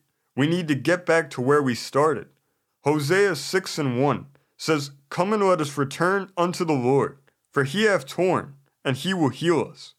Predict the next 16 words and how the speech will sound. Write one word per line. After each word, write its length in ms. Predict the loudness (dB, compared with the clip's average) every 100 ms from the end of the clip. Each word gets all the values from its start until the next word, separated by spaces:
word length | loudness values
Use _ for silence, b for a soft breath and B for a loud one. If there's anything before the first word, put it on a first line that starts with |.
| _
He 180 | 0 2
hath 160 | 2
smitten, 520 | -2 -2 0 0 -6 _ b b b
and 120 | -4
he 160 | -2 -2
will 200 | 2 2
bind 340 | 2 0 2
us 160 | -2 -2
up." 300 | -2 -2 -4 _ _ _ _ _ _ -4
If 200 | -4 -2
the 100 | -2
church 400 | 2 0 0 -4
is 180 | -4
to 80 | -4
be 160 | -2 -2
healed, 600 | -2 -2 0 -2 -6